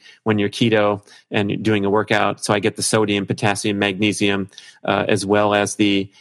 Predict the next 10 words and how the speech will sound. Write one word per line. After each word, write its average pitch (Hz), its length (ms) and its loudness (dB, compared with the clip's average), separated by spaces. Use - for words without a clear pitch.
actual, 104 640 0
uh, 98 260 0
calories 101 460 0
from 104 220 -2
the 101 260 0
exogenous 101 560 0
ketones. 98 560 -2
And 101 280 0
I'm 101 220 -2
consuming 120 640 0